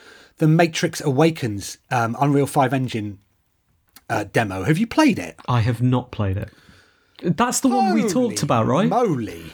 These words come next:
Speaker 2: It's the one with all the manhole covers.
Speaker 1: One with all the manhole covers. Uh,
Speaker 2: And, like,
Speaker 1: Dexter and I had
Speaker 2: twenty thousand streetlights.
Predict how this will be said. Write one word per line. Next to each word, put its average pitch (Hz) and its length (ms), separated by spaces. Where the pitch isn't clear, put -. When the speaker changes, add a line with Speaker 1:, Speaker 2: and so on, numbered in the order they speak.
Speaker 2:
It's - 120
the 185 80
one 214 120
with 208 100
all 202 100
the 180 60
manhole 160 400
covers. 98 560
Speaker 1:
One 277 240
with 277 120
all 294 160
the 208 80
manhole 240 520
covers. - 600
Uh, 190 120
Speaker 2:
And, 147 100
like, 311 140
Speaker 1:
Dexter - 180
and 185 100
I 190 40
had 180 40
Speaker 2:
twenty 123 80
thousand 160 380
streetlights. - 1040